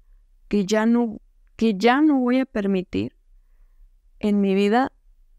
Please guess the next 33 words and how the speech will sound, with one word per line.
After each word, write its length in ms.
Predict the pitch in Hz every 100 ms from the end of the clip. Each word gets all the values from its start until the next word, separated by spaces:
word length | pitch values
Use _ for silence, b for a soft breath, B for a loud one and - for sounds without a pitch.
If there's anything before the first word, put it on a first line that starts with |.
| -
nada 560 | 208 214 233 277 320 440 - _ _ _
que 200 | - 202
me 180 | 202 185
conlleve 640 | - 196 196 202 220 233
a 60 | 220
un 240 | 214 214
mal 320 | 214 233 339 - _ _ _ -
o 140 | 196
que 180 | - 202
me 160 | 196
haga 300 | 196 202 202
mal. 340 | 202 196 196 202 _ _ - _ _ -
O 100 | -
sea, 160 | 208
eso 220 | 220 277 269
sí, 240 | 247 254
lo 160 | 240 220
tengo 320 | 226 233 233
demasiado 580 | 220 196 196 220 220 233
claro 340 | 220 226 220
después 600 | 214 196 - 208 214 226
de 340 | 240 226 208
esta 560 | 214 - - 226 214 202
situación. 800 | - 185 - 185 - 196 220 320 _ _ _ _ _ - _
Yo 180 | 190 226
sé 160 | 226 240
que 160 | 233
no 280 | 226 226 226
voy 160 | 226 233
a 40 |
volver 280 | 214 196 202
a 60 | 208
permitir 640 | 202 185 180 - 202 208